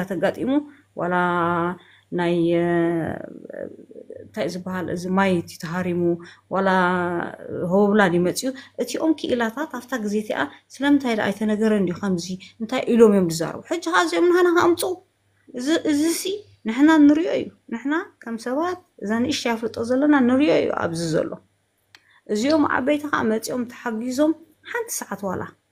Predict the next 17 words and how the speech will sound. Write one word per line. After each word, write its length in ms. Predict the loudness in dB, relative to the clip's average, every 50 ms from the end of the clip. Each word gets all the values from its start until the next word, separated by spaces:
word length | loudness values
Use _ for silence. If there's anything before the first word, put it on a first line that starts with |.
| _ _ _
ሓንቲ 200 | -4 -2 -2 -2 -4
ሰዓት 240 | -8 -8 -6 -2
ኣብ 120 | -2 -2 -2
ግዜኦም 340 | -2 -4 -6 -6 -6 -8 -8 -10 _ _ _ _ _ _ -6
ግድና 240 | -4 -2 0 2 2
ይኾነ 260 | 2 2 2 0 -2
ሰለስተ 300 | -2 -4 -4 -6 -6 -8
ሰዓት 240 | -12 -12 -10 -10 -12 -14
ክልተ 160 | _ _ -18 -16
ሰዓት 200 | -14 -14 -14 -14
ዝገብሩ 240 | -12 -10 -10 -10 -10 -12 _ _ _ _ _ _ -4
ሓንቲ 200 | -2 -2 -2 -2 -4
ግዜ 160 | -4 -2 -2 -2 -4 -6 -10 _ _
ሓንቲ 220 | _ 0 0 0 0
ሰዓት 240 | -2 -6 -6 -6 -6
ተዛሪቦም 540 | -6 -6 -4 -2 -2 -2 -2 -2 0 0 0
በኣኸዱ 420 | 0 0 -2 -2 0 0 0 0